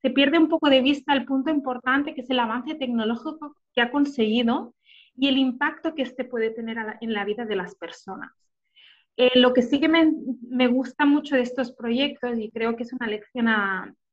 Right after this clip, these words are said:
a, a seguir, es que ellos han demostrado que para conseguir grando-,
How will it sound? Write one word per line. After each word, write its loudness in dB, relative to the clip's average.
a, -12
a -12
seguir, 0
es -2
que 2
ellos 4
han 4
demostrado 2
que 0
para 0
conseguir 0
grando-, 0